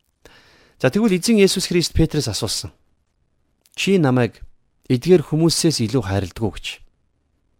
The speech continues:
За, энэ асуултыг хараад Есүс тэднийг сүүлчийн удаа, за, дээд давхрын өрөөнд байхад нь хэлсэн зүйлийг та лав санаж байгаа бах.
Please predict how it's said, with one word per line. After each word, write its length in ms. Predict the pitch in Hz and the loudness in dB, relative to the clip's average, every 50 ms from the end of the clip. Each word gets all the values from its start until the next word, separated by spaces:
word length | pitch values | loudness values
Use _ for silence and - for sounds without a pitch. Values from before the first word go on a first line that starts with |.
| _ _ _ _ _ _ _ _ _ _ _ _ _ _ _ _ _ _ _ _ _ | _ _ _ _ _ _ _ _ _ _ _ _ _ _ _ _ _ _ _ _ _
За, 140 | - 131 156 | 2 4 4
энэ 160 | 196 190 160 | 4 4 2
асуултыг 320 | - 190 180 - 190 170 | 2 0 0 0 0 0
хараад 560 | 139 143 151 156 156 147 151 127 107 - - _ _ _ _ _ _ _ _ _ _ _ - | 0 0 2 2 2 2 2 0 -2 -2 -4 _ _ _ _ _ _ _ _ _ _ _ 0
Есүс 560 | 131 170 175 - - 196 185 - - - - 139 101 - - - | 0 2 2 2 2 2 2 0 0 -2 0 -2 -2 -2 -4 -6
тэднийг 400 | - 139 135 160 180 175 160 120 | -6 -4 -2 0 2 2 0 0
сүүлчийн 500 | - - - 185 - - - - 175 147 | -2 -2 -2 -2 -2 -4 -4 -2 0 0
удаа, 380 | 123 110 - 110 98 85 - _ _ _ _ _ _ _ _ _ _ _ _ _ | -2 -2 -2 -4 -6 -6 -8 _ _ _ _ _ _ _ _ _ _ _ _ _
за, 100 | - 110 | -8 -6
дээд 300 | 101 - 147 170 160 - | 0 2 2 2 2 0
давхрын 320 | 139 123 - - 165 147 113 | -2 -4 -2 0 0 0 2
өрөөнд 260 | 113 139 139 123 120 | 2 2 0 0 0
байхад 320 | 117 113 110 - - - - | -2 -4 -4 -4 -8 -8 -4
нь 180 | 127 110 104 107 - _ _ _ _ _ | -4 -4 -4 -4 -8 _ _ _ _ _
хэлсэн 460 | _ - 127 113 - - - 165 143 113 | _ -6 -6 -4 -4 -4 -4 -4 -4 -2
зүйлийг 480 | - 120 110 104 95 104 92 - - _ _ _ _ _ _ - | -2 -2 -4 -2 -4 -6 -8 -8 -12 _ _ _ _ _ _ -10
та 160 | - 110 95 | -8 -6 -6
лав 160 | 104 95 - | -6 -6 -6
санаж 240 | - 107 95 - 101 | -6 -6 -4 -4 -4
байгаа 160 | 85 87 82 | -6 -6 -10
бах. 220 | - - - _ | -12 -16 -20 _